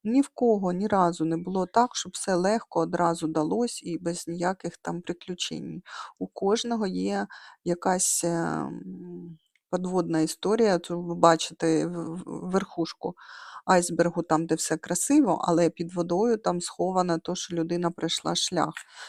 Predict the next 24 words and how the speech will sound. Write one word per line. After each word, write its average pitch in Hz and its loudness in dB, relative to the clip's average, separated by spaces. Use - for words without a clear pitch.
Тобто 208 -2
оця 180 4
от 170 -4
жінка, 175 -2
то, 233 -6
що 185 -2
вона 185 2
позаздрила, 175 2
вона 196 0
потягла 175 0
на 165 -2
себе, 202 -2
е, - -8
разом 190 0
з - -4
вашим 175 2
чимось 170 -4
хорошим, 185 0
і 202 -4
воно 180 0
вам 160 -2
під-, 180 -8
підпортує 175 -2
вам 185 0